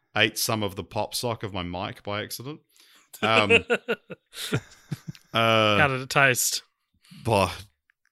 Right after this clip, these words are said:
Speaker 1: fantastic. It tastes like good
Speaker 2: Pop,
Speaker 1: content.
Speaker 2: pop sock and roll.
Speaker 1: <laughs> Um, yeah, so, yeah, well, if we're getting a, like, a live action kind of Spider-Verse movie, Doctor Strange is appearing.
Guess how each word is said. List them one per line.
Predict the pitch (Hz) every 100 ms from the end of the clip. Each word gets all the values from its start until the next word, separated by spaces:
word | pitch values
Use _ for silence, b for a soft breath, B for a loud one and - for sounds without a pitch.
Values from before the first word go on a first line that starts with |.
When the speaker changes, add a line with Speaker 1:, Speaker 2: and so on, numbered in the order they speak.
| _ _ _ _ _ _ -
Speaker 1:
fantastic. | 120 107 110 101 98 101 -
It | 101
tastes | 135 113
like | 107 90
good | 95
Speaker 2:
Pop, | 92 156 147
Speaker 1:
content. | 85 - b b b _ - -
Speaker 2:
pop | 175 -
sock | - 175 175
and | 156
roll. | 165 160 147
Speaker 1:
<laughs> | 104 104 113 - - - _ _ _ - 131 - 113 _ b b b b -
Um, | 98 98 98 90 -
yeah, | 104 87
so, | - - 113 95 92 87 - _ _ _ _ _ _ _ _ -
yeah, | 117 98
well, | 82 107
if | 101
we're | 120
getting | 107 104
a, | 98
like, | 90 90
a |
live | 90 87 87
action | 90 - 87
kind | 90
of | 87
Spider-Verse | - 90 90 87 82
movie, | 90 87
Doctor | 85 90 87
Strange | - 107 101 104
is | 98
appearing. | 98 110 107 107 107